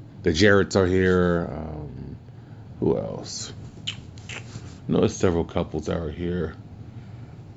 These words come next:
Rob Van Dam and his wife is here, or I don't know if they're married or not, but the, the Torque Queen, they're together. Either. Yeah, they're in an open relationship. They're here. Um,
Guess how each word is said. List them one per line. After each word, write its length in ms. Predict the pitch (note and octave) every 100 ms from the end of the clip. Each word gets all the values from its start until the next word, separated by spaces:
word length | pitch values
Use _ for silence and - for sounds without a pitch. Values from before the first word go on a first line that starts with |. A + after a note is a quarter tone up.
| - - - -
Rob 220 | G2+ F2+
Van 180 | F#2 F2
Dam 460 | G2+ G#2 G2+ G2
and 80 | E2+
his 140 | F#2+
wife 300 | F#2 G2 F2+ F#2
is 120 | -
here, 200 | G2 F#2+
or 240 | F2 E2
I 40 | E2
don't 140 | F2
know 60 | E2+
if 60 |
they're 100 | E2
married 260 | E2 E2+ E2
or 80 | D#2+
not, 340 | D#2+ D#2 D2+
but 80 | - -
the, 100 | -
the 60 |
Torque 300 | - G2 F2+
Queen, 460 | - F2+ F2+ F#2 F#2 - - - - -
they're 120 | G2+
together. 420 | E2+ F2 D#2+ D2+
Either. 200 | D2+ D#2
Yeah, 200 | C#3+ A#2+
they're 120 | G2+
in 60 | G2+
an 60 |
open 160 | F#2 E2+
relationship. 360 | F2+ E2 - F2+
They're 120 | F2+
here. 300 | E2 D#2+ -
Um, 600 | F#2 F#2 F#2 F2+ F2+ F2+